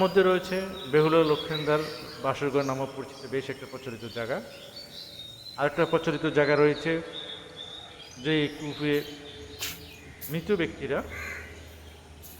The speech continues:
জল, পানি পান করলেই মৃত ব্যক্তিরা জীবিত হয়ে উঠত, কথিত রয়েছে এরকম একটা কূপ। এরকম একটা কূপ আছে। মূলত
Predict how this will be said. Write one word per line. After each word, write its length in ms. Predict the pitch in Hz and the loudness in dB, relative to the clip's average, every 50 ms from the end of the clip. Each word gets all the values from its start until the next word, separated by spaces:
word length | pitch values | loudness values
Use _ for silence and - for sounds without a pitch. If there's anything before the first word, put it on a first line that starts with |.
| - - - - - - - - - - - - - - - - - - - - - - - - - - - - | -20 -20 -20 -20 -20 -20 -20 -18 -16 -16 -16 -16 -16 -16 -18 -18 -18 -16 -12 -12 -12 -12 -12 -10 -12 -10 -4 0
জল, 160 | 147 147 143 147 147 143 143 - - - - - - - - - | 2 2 4 2 2 0 -4 -8 -10 -10 -8 -8 -8 -8 -6 -4
পানি 180 | 143 147 151 160 156 165 | -2 0 0 0 2 2
পান 120 | 165 156 160 156 151 | 2 2 2 0 -2
করলেই 300 | 151 151 147 151 151 147 147 147 143 - - - - - - - - 147 | 0 2 2 2 2 2 -2 -4 -8 -10 -10 -10 -10 -10 -10 -10 -6 -2
মৃত 180 | 147 151 147 151 147 131 | -2 0 0 2 2 2
ব্যক্তিরা 400 | 135 - 131 135 139 127 139 175 233 165 220 - - - - - - - - | 2 2 0 -2 -4 -2 -2 -2 -2 -2 -4 -6 -8 -10 -10 -10 -10 -8 -6
জীবিত 260 | 139 147 131 143 139 143 135 | -4 -2 -2 0 0 2 2
হয়ে 80 | 127 127 120 | 2 2 0
উঠত, 180 | 127 123 - - 214 269 - - - - | -2 -4 -6 -6 -6 -6 -6 -8 -8 -6
কথিত 280 | 156 - 156 147 139 143 135 | -6 -6 -6 -2 0 2 4
রয়েছে 300 | 135 131 135 135 131 175 196 208 165 | 4 4 2 2 2 2 2 4 4
এরকম 280 | 135 131 135 131 131 123 120 | 4 4 4 4 2 2 0
একটা 200 | 120 120 123 131 127 123 127 123 | 0 0 -2 -2 -2 -2 -2 -2
কূপ। 160 | 165 180 165 180 185 147 180 156 - - - - - - - - - - - - - - - - - - - - - - - - - - - - - - - 160 | -2 -2 0 0 0 0 0 -4 -8 -8 -12 -14 -14 -14 -14 -14 -14 -14 -14 -14 -14 -14 -14 -14 -14 -14 -14 -14 -14 -16 -16 -16 -16 -16 -16 -16 -16 -10 -6 -6
এরকম 200 | 160 160 - 175 170 | -4 0 2 2 2
একটা 140 | - 185 165 - - | 2 2 0 0 2
কূপ 160 | 190 196 - 170 147 | 0 4 4 4 4
আছে। 180 | - - 160 240 285 - - - - - - - - - - - - - - - - - - - - - - - - - - - - - - - - - - - - - - - - - - - 165 | 4 2 0 -2 -2 -2 -6 -10 -12 -14 -14 -10 -8 -6 -6 -6 -8 -12 -12 -14 -14 -18 -18 -18 -18 -18 -18 -18 -18 -10 -6 -6 -6 -4 -6 -8 -10 -10 -12 -16 -18 -18 -18 -18 -18 -16 -8 -4 2
মূলত 280 | 185 202 202 202 214 | 4 4 6 6 6